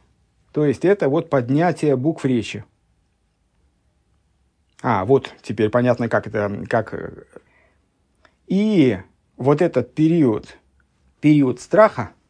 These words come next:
а ангелы, если вы помните, они двигаются в режиме рацей вишоев. То есть сближаются с божественностью, устремляются к божественности, сближаются с ней,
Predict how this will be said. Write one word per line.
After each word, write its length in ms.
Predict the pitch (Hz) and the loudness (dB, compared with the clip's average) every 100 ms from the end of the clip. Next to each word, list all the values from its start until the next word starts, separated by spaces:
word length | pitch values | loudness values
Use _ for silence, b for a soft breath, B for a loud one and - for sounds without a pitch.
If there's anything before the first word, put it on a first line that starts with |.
| _ _ _ _ b b | _ _ _ _ b b
а 200 | - 127 | -2 0
ангелы, 300 | 123 123 113 | 0 0 -2
если 220 | 117 110 | -4 -4
вы 120 | 113 | -6
помните, 380 | 117 175 151 120 | -4 -4 -4 -4
они 380 | 110 113 113 107 _ | -4 -4 -6 -8 _
двигаются 640 | - 117 143 143 143 135 131 | -12 -4 -2 0 -2 -2 -4
в 60 | |
режиме 380 | 110 117 139 139 | -4 -4 -2 -2
рацей 320 | 117 110 135 | -2 -2 -2
вишоев. 560 | 135 123 - 107 110 - _ _ _ _ _ _ _ _ | -2 -2 -2 -6 -8 -16 _ _ _ _ _ _ _ _
То 100 | - | -8
есть 160 | 104 104 | -8 -8
сближаются 680 | 110 135 131 123 92 87 95 | -2 -2 0 0 -2 -8 -12
с 40 | |
божественностью, 760 | 95 98 185 208 202 165 - 151 | -8 -4 -4 -4 -6 -6 -6 -8
устремляются 800 | 127 - 139 139 135 107 107 104 | -8 -6 -2 4 4 4 0 -10
к 60 | |
божественности, 580 | 110 110 113 98 110 - | -6 -4 -4 -8 -14 -14
сближаются 720 | 104 104 120 120 113 - - 95 | -14 -6 -4 -2 -4 -6 -10 -10
с 100 | - | -4
ней, 320 | 175 240 | -2 -2